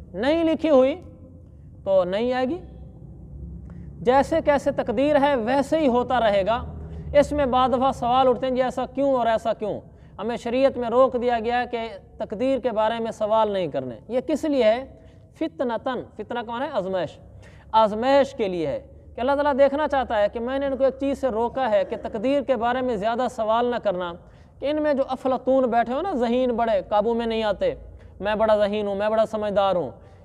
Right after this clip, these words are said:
ये रुकते हैं, इनकी ब्रेकें लगती हैं या नहीं लगती, या ये कहते हैं, "नहीं यार मैं जहीन हूँ, मुझे समझाओ कौन सी मुश्किल बात है, हमारी समझ में नहीं आती।"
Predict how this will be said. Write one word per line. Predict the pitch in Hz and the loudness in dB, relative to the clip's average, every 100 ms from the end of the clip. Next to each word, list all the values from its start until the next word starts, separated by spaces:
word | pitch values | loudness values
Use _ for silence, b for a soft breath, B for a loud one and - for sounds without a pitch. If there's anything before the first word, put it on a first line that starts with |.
| - | 0
ये | 269 254 | 4 6
रुकते | 262 262 311 | 4 2 -2
हैं, | 302 302 311 | 0 0 -2
इनकी | 262 269 | -2 -4
ब्रेकें | 202 240 254 277 | -2 0 0 0
लगती | 262 247 277 | 0 0 -2
हैं | 311 | -4
या | 311 | -2
नहीं | 320 311 | -2 0
लगती, | 240 - 151 123 | 0 -2 -8 -6
या | 202 | -2
ये | 240 277 | 4 4
कहते | 269 262 | 2 -2
हैं, | 247 | -4
"नहीं | 262 302 | -2 0
यार | 202 247 | 0 -2
मैं | 247 240 | -4 -6
जहीन | 226 226 262 | -4 -2 0
हूँ, | 254 | 0
मुझे | 226 | -2
समझाओ | 220 220 202 247 | -4 -6 -4 -4
कौन | 240 233 | -4 -6
सी | 254 | -4
मुश्किल | 247 - 240 | -4 -2 -2
बात | 214 208 | 0 0
है, | 208 | 0
हमारी | 202 190 | -4 -2
समझ | 196 185 | -4 -2
में | 170 | -2
नहीं | 151 | -2
आती।" | 120 113 | -4 -8